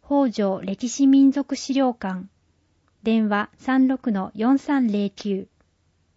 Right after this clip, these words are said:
ふるさと大好き。竹利国安さん、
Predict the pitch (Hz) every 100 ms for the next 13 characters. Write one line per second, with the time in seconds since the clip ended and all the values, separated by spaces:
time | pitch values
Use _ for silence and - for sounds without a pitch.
0 | _ _ _ _ _ _ _ _ _ _
1 | _ _ - 247 311 - 294 226 202 190
2 | 226 247 233 - _ 175 165 _ _ _
3 | _ _ _ _ _ _ _ _ - 233
4 | 294 294 302 - - 240 254 294 269 -
5 | - 202 196